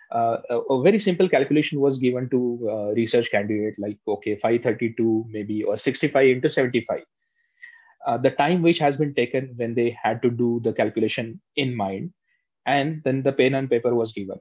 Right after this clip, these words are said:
So pen and paper was much faster. This was the simple, simple, uh, research which has been done. Uh, in other format also, when there was no Google Map as such, and you are telling someone your home address, okay,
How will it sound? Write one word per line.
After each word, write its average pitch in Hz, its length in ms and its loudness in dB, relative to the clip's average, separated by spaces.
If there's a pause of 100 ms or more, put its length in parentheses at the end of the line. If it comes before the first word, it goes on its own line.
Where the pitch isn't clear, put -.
(240)
So - 180 -8
pen 131 200 0
and 135 140 -4
paper 127 240 0
was 120 240 0
much 123 200 -4
faster. - 340 -6 (100)
This - 180 -4
was 139 140 4
the 135 80 0
simple, 156 520 0
simple, 131 520 0
uh, 110 320 0
research 120 500 0 (300)
which 117 200 -2
has 104 200 0
been 101 200 -10
done. 92 220 -8 (640)
Uh, 123 200 0 (140)
in 156 300 0
other 147 240 6
format 147 420 2
also, 165 480 2 (880)
when 131 200 -2
there 131 160 6
was 127 220 4
no 131 300 0
Google 131 340 0
Map 113 260 -2
as 104 220 -4
such, 104 240 -8
and 110 160 -6
you 110 100 -6
are 110 80 -6
telling 135 300 2
someone 120 640 -4
your 117 260 2
home 120 300 0
address, 101 420 -4
okay, 110 320 -4